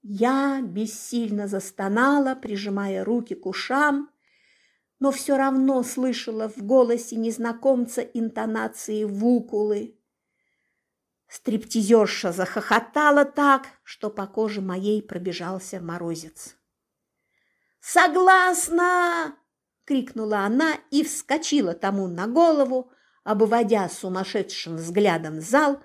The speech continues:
она закричала: "Свадьба! Сейчас будет свадьба! А мы скрепим брак кровью!"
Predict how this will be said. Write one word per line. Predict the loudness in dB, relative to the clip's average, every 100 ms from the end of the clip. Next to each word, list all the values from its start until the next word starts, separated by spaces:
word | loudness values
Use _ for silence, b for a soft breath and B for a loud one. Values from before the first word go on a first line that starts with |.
| b b b
она | -8 -4 -2
закричала: | -4 -8 -14 -8 -6 -4 -6 -14 _ _ _ _ _ _ _
"Свадьба! | -6 4 6 6 4 4 4 6 4 2 -2 _ _ _
Сейчас | -8 -4 2 0 2
будет | 2 4 2 -2
свадьба! | -8 -6 2 4 6 4 4 6 6 6 2 -4 _ _ _ _ _ _ _ -2
А | 6
мы | 8 8
скрепим | 4 -10 0 0 2 -2 -2
брак | -2 0 0 -4 _ _
кровью!" | -2 4 4 4 -6 -8